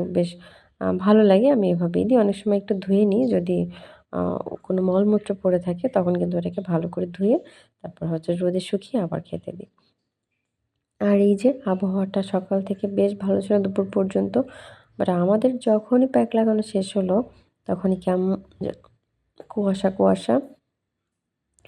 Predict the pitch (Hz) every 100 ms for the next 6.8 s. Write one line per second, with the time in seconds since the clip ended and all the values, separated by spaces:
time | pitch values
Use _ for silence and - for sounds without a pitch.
0 | - 196 185 180 190 - 185 180 180 175
1 | 185 185 190 190 - - 196 196 208 220
2 | 208 214 233 226 226 226 214 208 226 -
3 | - - - _ _ _ _ _ _ _
4 | - 247 233 254 247 247 247 240 240 240
5 | 240 233 220 220 208 208 196 185 185 196
6 | 196 190 196 196 196 - 208 262